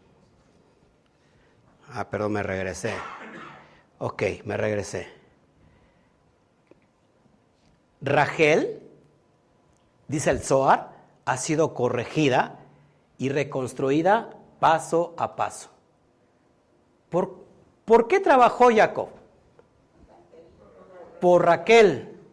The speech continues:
¿Y a quién le dieron? A Lea. Pero ¿cómo dice el Zohar que Rachel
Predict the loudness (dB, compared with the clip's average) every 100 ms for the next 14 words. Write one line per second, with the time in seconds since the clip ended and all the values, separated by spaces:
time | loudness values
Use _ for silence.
0 | _ _ _ _ _ _ _ -12 -8 0
1 | 4 6 6 6 4 -6 -20 -20 -20 -20
2 | -20 -16 -6 -4 -2 -2 -2 -4 -10 -20
3 | -20 _ _ _ _ 0 2 2 4 4
4 | 4 4 2 4 6 8 6 4 2 4
5 | 4 0 -12 -20 _ -8 0 2 2 4
6 | 6 6 4